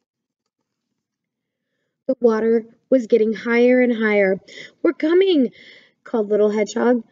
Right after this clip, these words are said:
as the frightened mice swung back and forth on the grass.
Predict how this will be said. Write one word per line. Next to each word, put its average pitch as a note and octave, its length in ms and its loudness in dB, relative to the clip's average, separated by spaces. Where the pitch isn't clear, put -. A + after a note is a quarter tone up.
as C4+ 420 -4
the G#3 160 -12
frightened C4+ 460 -4
mice B3 460 -2
swung A3+ 580 2
back G#3+ 360 -2
and G#3 160 -4
forth G#3 320 -4
on G#3+ 100 -4
the G#3+ 80 -2
grass. F3 580 -14